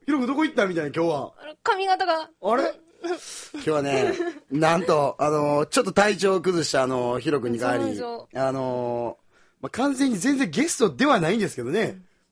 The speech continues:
Speaker 2: うん。
Speaker 1: うん。まあ、あの、
Speaker 2: うん。
Speaker 1: 今回、
Speaker 2: うん。
Speaker 1: まあ、新しい進展の、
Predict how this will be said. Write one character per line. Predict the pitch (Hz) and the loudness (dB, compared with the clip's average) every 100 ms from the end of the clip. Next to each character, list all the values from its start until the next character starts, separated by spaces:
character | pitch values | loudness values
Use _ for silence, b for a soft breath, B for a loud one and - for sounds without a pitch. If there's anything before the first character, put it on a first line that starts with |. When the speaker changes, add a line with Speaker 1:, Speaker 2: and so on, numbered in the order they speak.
| _ | _
Speaker 2:
う | |
ん。 | 123 | -10
Speaker 1:
う | |
ん。 | 107 92 _ _ _ _ - | -10 -14 _ _ _ _ 0
ま | 202 147 | 2 2
あ、 | |
あ | |
の、 | 135 131 131 135 - _ _ _ 233 | 0 -2 -4 -6 -10 _ _ _ -12
Speaker 2:
う | |
ん。 | |
Speaker 1:
今 | 208 160 | -4 -2
回、 | 139 123 | 0 -2
Speaker 2:
う | 220 | -6
ん。 | 175 | -8
Speaker 1:
ま | 190 175 | 0 0
あ、 | |
新 | 170 165 | 2 -2
し | 123 | -2
い | 120 | -8
進 | - 131 123 | -8 -8 -6
展 | 135 135 | -6 -4
の、 | 196 190 113 | -2 -2 -2